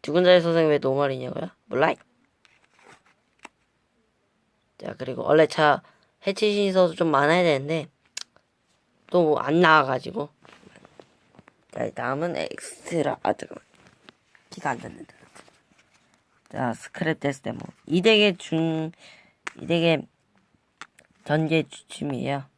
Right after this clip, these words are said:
스크랩 덱에서 쓰려 하는데, 뭐,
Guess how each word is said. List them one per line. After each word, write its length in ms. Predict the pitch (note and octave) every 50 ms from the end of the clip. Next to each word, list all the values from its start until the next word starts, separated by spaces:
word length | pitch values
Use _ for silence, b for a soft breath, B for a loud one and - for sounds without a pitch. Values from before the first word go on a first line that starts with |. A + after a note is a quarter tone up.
| _ _ _ _ _ _ _ _ _ _ _ _ _ _ _
스크랩 440 | - - - - - - F#3+ F#3 E3+
덱에서 260 | D#3 C3+ C3+ C#3 -
쓰려 300 | E3 C#3+ - E3 D3 C#3
하는데, 420 | C#3+ C#3 C3+ E3+ - - - D#3+ - _ _ _ _ _ _ _ _ _ _ _ _ _ _ _ _ _ - - _ _ _ _ _ _ _ _ _ _
뭐, 240 | _ - - - -